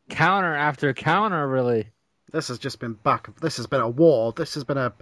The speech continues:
Speaker 2: absolute battle for
Speaker 1: Match of the
Speaker 2: supremacy.
Speaker 1: night, I think, at least so far.
Speaker 2: Who is the ultimate captain of the Starship Enterprise? We're finding out tonight.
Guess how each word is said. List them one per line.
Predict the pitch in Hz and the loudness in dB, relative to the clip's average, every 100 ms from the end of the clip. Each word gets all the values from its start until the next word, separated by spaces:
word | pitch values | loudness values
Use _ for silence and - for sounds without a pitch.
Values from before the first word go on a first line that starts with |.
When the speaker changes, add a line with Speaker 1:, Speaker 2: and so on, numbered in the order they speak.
| - - - | -20 -16 -4
Speaker 2:
absolute | 175 - 165 143 147 - | -4 -2 -4 -2 -2 0
battle | - 160 - 139 120 | 4 6 4 -4 -4
for | 156 147 | -6 -2
Speaker 1:
Match | 165 185 | 2 4
of | 165 | 4
the | 170 | 4
Speaker 2:
supremacy. | 156 143 | 4 2
Speaker 1:
night, | 156 175 | 2 0
I | 156 | -2
think, | 143 175 156 | -6 -12 -6
at | 143 | -2
least | 175 - | 0 0
so | 165 170 | 0 0
far. | 147 160 170 151 139 127 | 0 0 2 2 0 -4
Speaker 2:
Who | - 220 208 165 127 - | 4 6 6 4 0 -4
is | 196 175 | -4 -2
the | 196 185 | 0 0
ultimate | 185 170 165 - | 0 -2 -4 -2
captain | - - - 180 | 0 0 -2 -4
of | 175 | -4
the | |
Starship | 165 190 185 - 175 | -2 2 2 2 -2
Enterprise? | 170 160 160 156 147 127 120 - - _ _ _ _ _ _ - | -2 -2 0 2 2 -2 -6 -10 -14 _ _ _ _ _ _ -2
We're | 175 | 0
finding | - 185 180 185 | 4 6 6 2
out | 185 180 | 2 2
tonight. | 185 180 170 175 - | 2 2 2 -2 -12